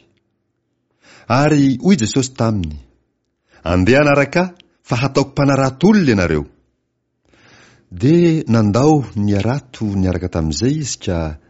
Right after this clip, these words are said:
nanaraka azy. Ary rehefa nandroso kelikely izy, de nahitany Jakoba, zanak' Zebedio, sy Jaona rahalahiny, zay teo an-tsambo kely koa namboatra ny aratony.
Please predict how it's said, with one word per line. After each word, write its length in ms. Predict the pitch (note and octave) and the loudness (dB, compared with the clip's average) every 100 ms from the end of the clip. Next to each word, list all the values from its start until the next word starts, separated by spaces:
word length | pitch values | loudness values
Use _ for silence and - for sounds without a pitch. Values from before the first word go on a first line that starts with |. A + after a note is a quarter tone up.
| _ | _
nanaraka 540 | D2+ C#2 C2 - C#2 | -10 -10 -10 -14 -16
azy. 300 | B1+ - - _ _ _ _ _ _ _ _ _ _ _ _ _ _ _ _ - | -16 -16 -18 _ _ _ _ _ _ _ _ _ _ _ _ _ _ _ _ -4
Ary 520 | B2+ D3 D#3+ D#3+ D#3+ | 0 2 2 2 2
rehefa 220 | D3+ C#3+ | 2 2
nandroso 320 | C3+ A#2 B2+ D3+ | 2 0 0 0
kelikely 520 | C#3 B2+ F#3 F#3+ G3 | -2 0 -2 0 -2
izy, 460 | C3+ - - - - _ _ _ _ | -2 -4 -8 -14 -20 _ _ _ _
de 480 | D#2 F#2 F#2 F#2 F2+ | -10 -2 2 2 0
nahitany 500 | G2+ F#2+ G2+ G2+ F2+ | 0 2 2 0 -4
Jakoba, 720 | D#2 E2 E2 - E3+ F2 D#2 - _ _ _ _ | -2 -6 -6 -2 -2 -2 -8 -12 _ _ _ _
zanak' 380 | D#2+ F2 E2+ - | -4 -2 -2 -4
Zebedio, 540 | E2 D2+ C2+ - E3 C3 _ _ _ _ _ _ | -4 -4 -6 -4 -4 -6 _ _ _ _ _ _
sy 680 | - - - G2+ F#2 E2+ D#2+ - | -14 -10 -6 -4 -2 -4 -8 -16
Jaona 540 | - - G#2 F#2+ F2 E2+ | -18 -6 -2 0 0 -2
rahalahiny, 720 | E2 F2 D3 D#3+ F#2+ D#2 D2 - _ _ _ _ - | -2 -4 -4 -6 -6 -8 -10 -14 _ _ _ _ -16
zay 240 | E2 F#2 | -4 -2
teo 180 | F#2+ G#2 | 0 -2
an-tsambo 360 | F#2+ - F2 D#2 | -2 -2 -4 -2
kely 240 | A2 G#2+ | -2 -2
koa 240 | - G#3 A3 - _ _ E2 | -2 -2 -2 -8 _ _ -10
namboatra 480 | D#2 C#2 C#2+ - | -8 -6 -6 -6
ny 300 | D#2 D2+ D2 C2+ | -6 -4 -6 -8
aratony. 480 | D2 D2+ - D2 | -8 -10 -12 -16